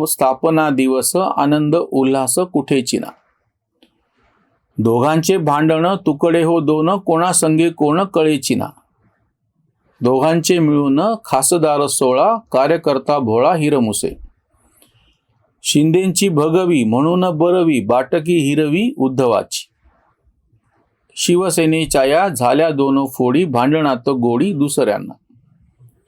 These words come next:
कमळाच्या संगे एक भोगी सत्ता, सेक्युलर पत्ता दुजा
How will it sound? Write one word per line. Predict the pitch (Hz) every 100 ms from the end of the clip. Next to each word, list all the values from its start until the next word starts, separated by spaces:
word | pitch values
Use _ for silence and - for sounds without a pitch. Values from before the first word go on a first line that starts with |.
| _ _ _ _ _ -
कमळाच्या | 139 165 180 175 156 170
संगे | - 156 156 180
एक | 165 160 185
भोगी | 156 139 147 170
सत्ता, | - 139 - 175 180
सेक्युलर | 160 139 175 165 147 160
पत्ता | 165 139 135 180
दुजा | 180 139 135